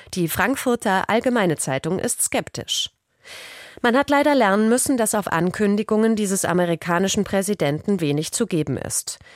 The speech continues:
Die Hamas will ihre Waffen allenfalls einer palästinensischen Autorität in Obhut geben. Nach Israel dürfe das Arsenal nicht gelangen. Mit anderen Worten, sie will weiterhin die Hand darauf haben.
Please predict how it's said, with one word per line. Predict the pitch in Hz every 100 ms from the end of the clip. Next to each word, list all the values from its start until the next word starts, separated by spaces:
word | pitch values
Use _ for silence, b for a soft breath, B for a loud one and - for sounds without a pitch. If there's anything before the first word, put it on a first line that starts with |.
| B -
Die | 180
Hamas | 190 220 311 -
will | 262
ihre | 226 226
Waffen | 196 202 226
allenfalls | - 170 170 180 202 190 -
einer | 180 185 202
palästinensischen | - 196 165 - 233 247 214 185 165
Autorität | - - 143 143 - 147 143
in | 143
Obhut | 139 - 143
geben. | - 143 123 - B B B
Nach | 160 143
Israel | - 285 - 202 - 165
dürfe | 185 185 190
das | 202 185
Arsenal | - 196 214 220 226
nicht | 220 -
gelangen. | - 123 113 147 - B B B B B
Mit | 262 -
anderen | 269 269 294
Worten, | 220 196 - 285
sie | 269 254
will | 240 202
weiterhin | 196 247 220 254
die | 254 262
Hand | 202 170
darauf | 131 135 -
haben. | 131 123 -